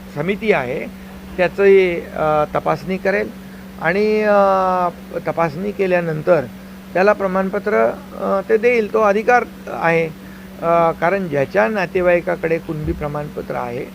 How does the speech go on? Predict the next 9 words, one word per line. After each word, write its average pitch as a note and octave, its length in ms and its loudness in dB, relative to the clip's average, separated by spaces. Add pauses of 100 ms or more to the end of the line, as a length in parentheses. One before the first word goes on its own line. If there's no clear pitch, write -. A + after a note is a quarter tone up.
(420)
त्याला D#3+ 200 0
कुणबी E3 320 -4
प्रमाणपत्र D#3 720 -4 (520)
देण्याचं D3+ 420 -2
आपल्या D#3+ 320 -2
सरकारचं D3+ 540 -6
धोरण C#3+ 200 -4
आताचं F3 500 -4
नाही, C#3 200 -8